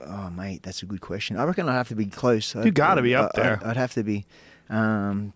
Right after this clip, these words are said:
Speaker 1: but I'm starting to, now, now my doctor, he said, uh, because I bring my own doctor with me when I come to fight everywhere around the world. And he said, "It's just scars breaking on scars now." It's,
Speaker 2: Mm-hmm.
Speaker 1: um, I'm got the, the Nick Diaz sort of, uh,
Speaker 2: Right.
Speaker 1: eyebrows.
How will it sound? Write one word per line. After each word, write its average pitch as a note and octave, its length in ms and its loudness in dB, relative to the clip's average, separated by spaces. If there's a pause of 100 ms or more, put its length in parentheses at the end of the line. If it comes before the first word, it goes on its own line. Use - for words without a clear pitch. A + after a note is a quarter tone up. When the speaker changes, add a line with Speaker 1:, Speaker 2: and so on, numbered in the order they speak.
Speaker 1:
but A#2 180 2
I'm A#2 140 -2
starting A#2+ 360 2
to, G#2+ 140 2 (100)
now, B2 240 4
now B2+ 540 6
my G#2+ 180 4
doctor, A2+ 380 2
he G#2+ 160 0
said, G#2+ 260 -2
uh, G2 320 0
because A#2+ 240 2
I B2 60 6
bring D#3 180 4
my C3+ 120 4
own A2+ 60 2
doctor A2+ 220 -2
with A#2+ 160 2
me A#2+ 120 4
when G2+ 120 2
I G2 60 0
come A2 200 0
to G#2 60 0
fight G#2+ 280 2
everywhere G#2 320 0
around G2+ 160 -2
the G2 60 -4
world. G#2 320 0 (380)
And G#2 100 -2
he A2+ 80 2
said, G#2+ 160 0
"It's G2 120 -2
just A2+ 180 0
scars G#2 480 2
breaking G2+ 320 0
on F#2+ 100 0
scars G#2 460 0
now." G#2 260 2
It's, G#2+ 220 2
Speaker 2:
Mm-hmm. A2+ 160 6
Speaker 1:
um, G2+ 280 0
I'm G2+ 300 -2
got - 220 0
the, G#2 200 0
the G#2 140 -2
Nick A2+ 200 2
Diaz A2 280 2
sort G#2+ 240 2
of, G#2 280 2 (140)
uh, B2 60 4
Speaker 2:
Right. A2+ 400 4
Speaker 1:
eyebrows. G2+ 480 2